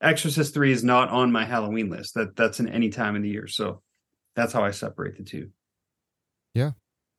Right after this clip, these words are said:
Speaker 2: Man. I'm gonna have to watch both of those again here this month.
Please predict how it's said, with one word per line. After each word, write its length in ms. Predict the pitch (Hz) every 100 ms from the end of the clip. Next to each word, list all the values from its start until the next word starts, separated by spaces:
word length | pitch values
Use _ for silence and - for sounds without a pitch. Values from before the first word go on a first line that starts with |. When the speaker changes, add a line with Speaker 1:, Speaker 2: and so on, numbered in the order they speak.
| _ -
Speaker 2:
Man. 140 | 113 95
I'm 0 | _ _ _ _ _ _ _ _ _
gonna 100 | 113
have 80 | 104
to 80 | 95
watch 320 | 92 90 -
both 240 | 98 90 -
of 80 |
those 220 | 78 78 78
again 300 | 78 78 80 _ _ _ _ _ -
here 140 | 82
this 200 | 80 -
month. 280 | 87 80